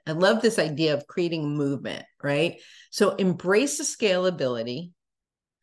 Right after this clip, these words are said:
rise above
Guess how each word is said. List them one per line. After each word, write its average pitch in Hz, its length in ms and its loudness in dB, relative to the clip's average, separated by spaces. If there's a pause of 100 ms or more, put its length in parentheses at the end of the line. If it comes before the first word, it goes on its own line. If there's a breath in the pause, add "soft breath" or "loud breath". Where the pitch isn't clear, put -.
(440 soft breath)
rise 269 1000 2 (100)
above 175 760 2